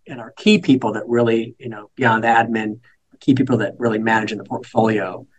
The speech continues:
There's three of us at the fund level, and then that manage, like, that coaching aspect, and then two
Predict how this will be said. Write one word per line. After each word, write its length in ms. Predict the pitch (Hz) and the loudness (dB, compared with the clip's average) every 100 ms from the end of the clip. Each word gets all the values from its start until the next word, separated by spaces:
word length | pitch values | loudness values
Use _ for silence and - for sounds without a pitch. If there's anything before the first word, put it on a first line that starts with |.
| _ _ _ | _ _ _
There's 320 | - 107 101 - | -2 -2 0 -2
three 280 | 139 131 | 4 6
of 100 | 127 | 6
us 260 | 120 107 - | 4 0 -2
at 100 | 117 | -6
the 100 | - | -12
fund 340 | - 135 135 | -2 2 4
level, 640 | 131 127 131 127 120 123 - - | 4 2 2 2 2 0 -10 -12
and 200 | 117 110 | -12 -10
then 240 | 107 104 98 _ _ - | -12 -14 -20 _ _ -20
that 140 | 113 | -12
manage, 320 | 113 110 104 | -6 -6 -4
like, 180 | 135 - | -4 -4
that 160 | - - | -8 -6
coaching 440 | - 120 120 113 | 2 4 4 0
aspect, 540 | 104 101 - 107 98 - | 0 0 0 -2 -2 -4
and 80 | |
then 200 | 107 98 | -8 -6
two 520 | - - 135 123 123 | -4 4 6 6 2